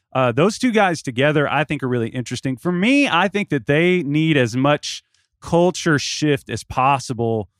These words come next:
Uh, and I think that if they can get him, I think that Jalen Suggs would be a fantastic fit for them too, like, to play. And then I also think that that could create expendability,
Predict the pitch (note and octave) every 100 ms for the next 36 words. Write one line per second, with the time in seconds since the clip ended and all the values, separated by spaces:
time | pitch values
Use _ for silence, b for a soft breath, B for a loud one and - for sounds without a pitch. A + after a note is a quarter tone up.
0 | _ _ _ A2+ A2 A2+ C#3+ F3+ G#3 F3
1 | C3 C#3 D3+ D#3 D#3+ D3+ D3 G#2+ B2+ D#3+
2 | C#3+ A#2+ A#2 A#2 B2+ A2+ G2 A#2+ A2+ A2
3 | - A#2+ A2 G2 G#2 G#2+ G2 G#2 G2 G#2
4 | - - - G#2 - F#2+ F#2+ - G#2+ E2
5 | - B2 A2 A#2+ C3+ B2+ A#2+ B B -
6 | E3 E3+ E3+ D#3+ D3+ G3 - D3 D3+ C3
7 | A#2+ C3 - A#2+ - B2+ B2 A2+ - -
8 | B2+ G#2+ A2 A#2+ A2 G#2+